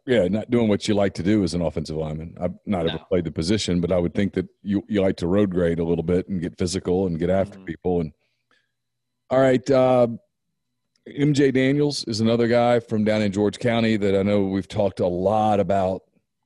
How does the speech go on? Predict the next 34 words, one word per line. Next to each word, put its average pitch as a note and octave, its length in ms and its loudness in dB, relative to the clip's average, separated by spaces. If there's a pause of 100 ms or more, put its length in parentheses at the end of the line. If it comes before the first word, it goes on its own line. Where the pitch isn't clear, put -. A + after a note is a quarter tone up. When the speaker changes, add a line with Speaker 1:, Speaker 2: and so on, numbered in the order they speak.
(520)
Speaker 2:
Mm-hmm. G#2 260 -16 (280)
Speaker 1:
This D3+ 220 0
week, B2+ 200 2
I've A#2 140 0
heard A2+ 160 0
a F2+ 80 0
ton A2+ 360 0
of F2 100 -4
Texas F#2+ 400 -2
A F#2 160 0
and F2 100 -2
M E2+ 140 -4
buzz D#2+ 360 -8 (120)
on D#2+ 160 -8
him. D#2 300 -10 (140)
Um, E2+ 440 -8 (1120)
Speaker 2:
Yeah, F#2+ 200 -14 (200)
me G#2+ 140 -16
Speaker 1:
I F2 80 -6
Speaker 2:
too. - 80 -10
Speaker 1:
mean, F#2+ 60 -2
I, F#2+ 200 -6
I, G#2 140 -2
I G#2+ 80 0
just, G2+ 260 -6
I G#2+ 60 -2
don't, G#2+ 260 0 (680)
there's, G#2 320 -2
there's G2+ 240 -2
a, G#2 80 2 (120)
there's G2+ 220 -2
momentum G#2+ 560 2
there. E2+ 440 -4 (680)
That, G#2+ 160 -8